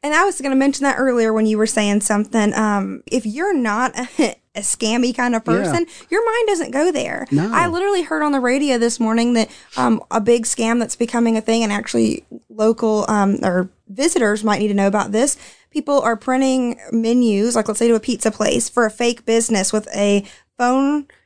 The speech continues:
Speaker 1: number, then they'll slide it under hotel room doors or condo doors or whatever. So the people will pick up the phone, call to order the pizza, give them their credit card number, and then they'll never get their pizza, obviously, 'cause it's not a real company.
Speaker 2: Oh, my
Speaker 1: So,
Speaker 2: goodness.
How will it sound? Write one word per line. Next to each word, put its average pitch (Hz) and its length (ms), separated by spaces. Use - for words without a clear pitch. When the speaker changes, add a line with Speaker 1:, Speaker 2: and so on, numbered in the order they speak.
Speaker 1:
number, 208 500
then 226 180
they'll 226 140
slide 262 320
it - 60
under 240 180
hotel 247 400
room 226 240
doors 233 420
or 226 80
condo 226 400
doors 202 320
or 226 60
whatever. 208 340
So 214 140
the 214 100
people 233 400
will 196 120
pick 269 160
up 262 100
the - 80
phone, 226 340
call 247 240
to 240 60
order 226 280
the 214 100
pizza, 226 460
give 214 260
them 233 140
their 214 100
credit 226 300
card 214 240
number, 202 440
and 220 180
then 208 240
they'll 208 140
never 196 180
get 185 160
their - 120
pizza, - 480
obviously, - 500
'cause - 140
it's 180 120
not 160 120
a - 20
real 156 140
company. - 440
Speaker 2:
Oh, 170 300
my 160 60
Speaker 1:
So, - 100
Speaker 2:
goodness. 107 420